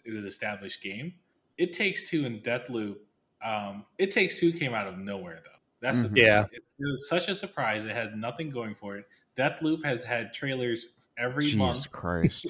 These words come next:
Speaker 1: <laughs>
Speaker 2: Yeah.
Speaker 1: for the past two years. That
Speaker 2: Yeah.
Speaker 1: I think It Takes Two will win just out of
Speaker 3: We have a state of play for a game you haven't seen. <laughs>
Speaker 2: Yep, yep.
Speaker 3: Deathloop.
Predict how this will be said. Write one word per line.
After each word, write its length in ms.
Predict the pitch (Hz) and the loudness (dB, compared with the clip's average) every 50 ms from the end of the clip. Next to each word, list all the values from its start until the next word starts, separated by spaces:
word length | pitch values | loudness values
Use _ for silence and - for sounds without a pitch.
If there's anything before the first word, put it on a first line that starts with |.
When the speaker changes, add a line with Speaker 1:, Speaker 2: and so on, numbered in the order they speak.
| - - | -4 0
Speaker 1:
<laughs> 140 | - - | 2 4
Speaker 2:
Yeah. 360 | 107 104 104 104 180 95 92 95 | 6 6 6 6 6 4 2 -4
Speaker 1:
for 80 | - | -6
the 60 | - | -10
past 420 | - - - - - - - - - | -10 -2 0 2 2 2 0 -6 -6
two 100 | 131 131 | -4 -4
years. 560 | 147 143 127 113 104 101 104 104 104 - - _ - | -4 -4 -4 -4 -6 -6 -8 -8 -10 -12 -14 _ 2
That 160 | - 120 - | 6 8 8
Speaker 2:
Yeah. 160 | 240 120 110 - | 8 8 6 4
Speaker 1:
I 40 | 170 | 2
think 240 | 151 131 131 - - - | 0 -2 -6 -10 -14 -14
It 100 | 117 - - - | -14 -14 -10 -8
Takes 280 | 131 120 - - - - | -6 -6 -6 -8 -8 -4
Two 200 | 123 117 117 110 | -4 -2 -2 -4
will 160 | 101 98 98 | -6 -8 -10
win 200 | 101 104 104 101 | -10 -8 -8 -10
just 220 | - - 101 - - | -10 -12 -12 -10 -10
out 160 | 104 95 95 | -8 -8 -10
of 120 | 92 92 - - | -12 -14 2 6
Speaker 3:
We 100 | 139 147 | 10 10
have 140 | 180 202 180 | 12 12 12
a 100 | 180 175 | 10 10
state 300 | - - - 208 208 226 | 10 10 10 10 10 10
of 80 | 220 214 | 10 8
play 340 | - - 214 233 214 160 127 | 10 10 12 12 12 12 10
for 160 | - - 147 | 10 10 8
a 60 | 131 127 | 8 8
game 320 | 120 156 165 165 160 143 | 8 10 10 10 12 12
you 120 | 127 117 107 | 12 10 10
haven't 380 | - - 190 254 208 151 117 | 10 10 10 10 10 8 6
seen. 480 | - - - 113 98 92 92 95 - - - | 6 6 6 6 6 4 2 0 -2 2 6
<laughs> 360 | - - - - - - 135 | 8 8 8 8 6 6 8
Speaker 2:
Yep, 380 | 131 139 143 143 135 131 139 - - - - 95 | 10 10 10 10 10 8 6 6 2 -2 -2 4
yep. 260 | 120 120 269 330 330 | 8 10 10 10 10
Speaker 3:
Deathloop. 280 | - - 160 139 120 | 8 8 8 8 8